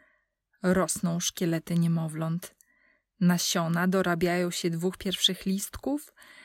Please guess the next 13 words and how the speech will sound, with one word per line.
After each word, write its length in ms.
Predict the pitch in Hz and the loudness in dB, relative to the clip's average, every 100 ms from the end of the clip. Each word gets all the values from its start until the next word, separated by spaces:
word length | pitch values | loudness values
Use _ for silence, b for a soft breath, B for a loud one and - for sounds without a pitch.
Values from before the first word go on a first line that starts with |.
| B - | B 0
a 120 | 180 | 0
często 680 | - 190 185 190 - 220 277 _ _ _ _ _ _ | 2 2 2 0 -2 -4 -4 _ _ _ _ _ _
i 100 | 220 | -2
wysokich 560 | 208 220 - 214 202 190 | 0 0 -2 -2 -2 -2
drzew 480 | 185 185 151 - - _ _ - | -2 -2 -2 -6 -18 _ _ -2
na 100 | 175 | -2
horyzoncie. 840 | - 170 170 160 156 156 - 165 - _ _ _ _ _ _ _ _ _ B B B B B | 0 -2 -2 -2 -4 -4 -6 -8 -10 _ _ _ _ _ _ _ _ _ B B B B B
Kto 240 | - 302 | 0 2
twierdzi, 760 | 339 - 226 233 196 190 226 285 - 202 | 2 2 2 2 0 -2 -2 -4 -6 0
że 200 | 196 196 | 4 4
jest 280 | 233 - | 2 -4
wszechmocna, 880 | - - 220 - 196 202 - 220 269 b b b b b _ _ _ _ _ | -6 -4 -2 0 0 0 -2 0 0 b b b b b _ _ _ _ _
sam 640 | - - 277 247 208 269 | -4 0 2 4 4 0